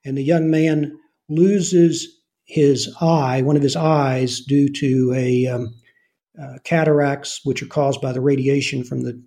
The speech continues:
Chernobyl, and then an infection. And he's replay-, you know, here he is a teenager and he's got a glass eye. Well, we all remember how self-conscious we were about our looks when we were teenagers. And so that's a very devastating thing for him. And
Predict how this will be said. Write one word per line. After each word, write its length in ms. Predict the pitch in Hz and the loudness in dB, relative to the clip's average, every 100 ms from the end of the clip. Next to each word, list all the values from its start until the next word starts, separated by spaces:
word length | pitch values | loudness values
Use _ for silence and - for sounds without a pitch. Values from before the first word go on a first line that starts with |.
| _ 208 | _ -16
Chernobyl, 760 | - 147 135 143 139 135 135 - _ 143 | -8 -2 0 0 2 -2 -2 -12 _ 0
and 100 | 147 | 4
then 100 | 147 | 4
an 100 | 135 | 4
infection. 920 | 127 - 160 160 - 139 135 127 - - | 0 -2 -2 -2 -4 -4 -4 -8 -20 -10
And 120 | 139 | -8
he's 200 | 139 127 - | -6 -8 -10
replay-, 720 | 139 - 202 185 175 156 170 | -12 -6 0 2 2 -2 -6
you 60 | 175 | -4
know, 140 | 135 | -2
here 200 | 131 170 | 2 2
he 80 | 156 | 4
is 120 | 143 | 0
a 60 | 123 | -2
teenager 560 | - 220 156 147 143 | 2 4 4 2 0
and 80 | 135 | -4
he's 120 | 135 | -4
got 220 | - 143 135 | -4 -4 -4
a 40 | |
glass 480 | 123 139 147 139 151 | -6 -6 -6 -6 -6
eye. 440 | 135 135 123 123 _ _ _ _ _ | -6 -6 -8 -12 _ _ _ _ _
Well, 180 | 151 156 | -6 -2
we 120 | 165 | 2
all 160 | 185 190 | 4 4
remember 380 | 170 170 165 - | 4 2 0 -4
how 440 | 160 151 147 147 | -8 -8 -8 -10
self-conscious 960 | - 165 156 - 170 160 156 139 - 139 | -2 0 0 -2 -2 0 -2 -4 -6 -4
we 100 | 135 | -2
were 220 | 139 139 | -2 -2
about 220 | 127 139 | -2 -4
our 160 | 131 131 | -4 0
looks 360 | 143 151 - | 2 2 0
when 120 | 135 131 | -8 -6
we 100 | 127 | -6
were 100 | 127 | -8
teenagers. 800 | - 147 131 127 120 131 127 | -6 -4 -2 -4 -6 -8 -8
And 100 | 131 | -6
so 140 | - 147 | -6 -2
that's 220 | 170 175 | -2 -2
a 100 | 123 | -4
very 460 | 143 160 160 147 - _ _ _ _ | 2 4 6 4 0 _ _ _ _
devastating 720 | 135 185 175 170 170 151 139 123 | 0 2 2 0 0 0 -2 -6
thing 320 | 156 160 147 | -10 -8 -8
for 240 | 131 127 | -10 -14
him. 140 | 131 | -12
And 100 | 127 | -14